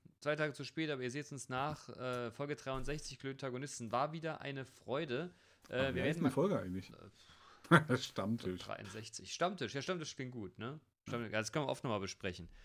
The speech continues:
Speaker 1: Hey,
Speaker 2: Ja.
Speaker 1: nächste Woche gucken wir mal, dass wir einen Olli an den Start bringen, wieder ein bisschen
Speaker 2: Ja, das
Speaker 1: Content
Speaker 2: wär cool,
Speaker 1: reinzubringen,
Speaker 2: ja.
Speaker 1: lang versprochen.
Speaker 2: Ja, ja.
Speaker 1: Äh, Olli, wenn du uns hörst, äh, <laughs> äh, mach eine WhatsApp-Gruppe auf. <laughs> Kümmere dich mal um den Scheißtermin.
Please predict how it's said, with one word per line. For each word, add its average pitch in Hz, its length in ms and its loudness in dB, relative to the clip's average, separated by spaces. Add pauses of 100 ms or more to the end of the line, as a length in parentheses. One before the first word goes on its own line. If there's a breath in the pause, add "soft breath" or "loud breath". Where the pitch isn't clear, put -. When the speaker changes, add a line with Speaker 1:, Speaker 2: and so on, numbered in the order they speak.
(240 loud breath)
Speaker 1:
Hey, 139 180 8
Speaker 2:
Ja. 104 120 -6
Speaker 1:
nächste 170 300 4
Woche 170 180 4
gucken 185 200 -6
wir 175 40 -2
mal, 160 100 4
dass 143 100 -6
wir 170 60 4
einen 151 80 2
Olli 175 200 4
an 117 80 2
den 113 40 -2
Start 117 320 4
bringen, 147 260 -4
wieder 127 140 -2
ein 123 40 -4
bisschen 131 260 -4
Speaker 2:
Ja, - 20 -16
das - 60 -10
Speaker 1:
Content 139 240 4
Speaker 2:
wär 117 80 6
cool, 113 60 4
Speaker 1:
reinzubringen, 120 480 4
Speaker 2:
ja. 107 40 -2
Speaker 1:
lang 110 140 0
versprochen. 120 600 -2
Speaker 2:
Ja, 135 120 4
ja. 123 80 0
Speaker 1:
Äh, - 20 -2
Olli, 151 340 2
wenn 139 140 0
du 151 80 -2
uns 135 180 -6
hörst, 160 380 0
äh, 123 380 4
<laughs> - 0 -
äh, - 20 6
mach 120 160 4
eine 165 180 8
WhatsApp-Gruppe 196 1000 8
auf. 226 400 6
<laughs> 240 680 0
Kümmere 269 240 4
dich 226 160 0
mal 185 100 -2
um 180 100 -6
den 160 120 -2
Scheißtermin. 156 680 -2